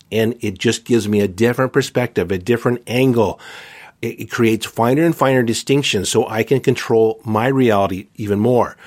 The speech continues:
where I can control my experience or guide my experience is probably more appropriately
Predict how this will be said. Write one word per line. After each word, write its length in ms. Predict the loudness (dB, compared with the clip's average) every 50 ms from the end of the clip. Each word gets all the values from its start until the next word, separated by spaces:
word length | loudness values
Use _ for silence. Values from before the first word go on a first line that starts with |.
| -20 -20 -20 -10
where 120 | -6 -4 -2
I 80 | -2
can 180 | -2 -2 -2 -4
control 520 | -4 -4 -6 -2 0 2 2 2 2 0 -2
my 160 | -2 -2 -2
experience 540 | -2 -2 -4 -4 -2 0 0 0 0 -2 -6 -8 -4
or 140 | -2 -2 -2
guide 380 | 0 0 0 0 0 -2 -2
my 140 | -2 -2 -2
experience 420 | -2 -4 -6 -6 -6 -6 -6 -6
is 80 | -10 -6
probably 420 | -2 0 2 2 2 0 0 -2 -8 -20 -14 _
more 200 | 0 2 2 2
appropriately 760 | 0 0 0 0 0 2 0 -2 -6 -4 -4 -6 -8 -10